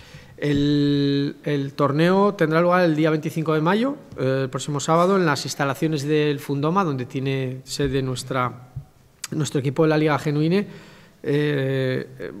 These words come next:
el horario será entre las once y las dieciséis horas y, y, como digo, los equipos que, que formarán parte del, del,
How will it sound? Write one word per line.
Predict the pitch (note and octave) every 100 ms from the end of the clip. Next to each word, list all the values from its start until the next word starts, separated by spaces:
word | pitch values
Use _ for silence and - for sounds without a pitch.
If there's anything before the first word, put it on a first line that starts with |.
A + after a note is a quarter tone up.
| - F#2+ - - E2+
el | B2+ D#3
horario | D#3+ E3+ F3+ F3
será | - D#3+ D#3+ D3+ D3+ D3+ C#3+ -
entre | C#3 C#3 C3 B2+ C3+ C#3
las | B2+ -
once | D#3 C#3+ -
y | C#3+ C3+
las | C3 B2
dieciséis | C3+ - B2 C#3 -
horas | F3 G3+ G3+ - - - - - _
y, | - C#3+ C#3+ C#3 C3+ C3+ C3 B2+
y, | C3 C3
como | C3+ C3+
digo, | C#3+ D3+
los | D#3 D3+
equipos | B2+ D#3 C#3 D3+ - - -
que, | D3 C#3+ C#3 C3 B2 A#2+ - -
que | C3
formarán | - D3 C3+ C#3 D3 C3
parte | D#3 D3 D3+
del, | C#3+ C#3+ C#3+ C#3+ C#3+
del, | C#3+ C#3 C#3 C3+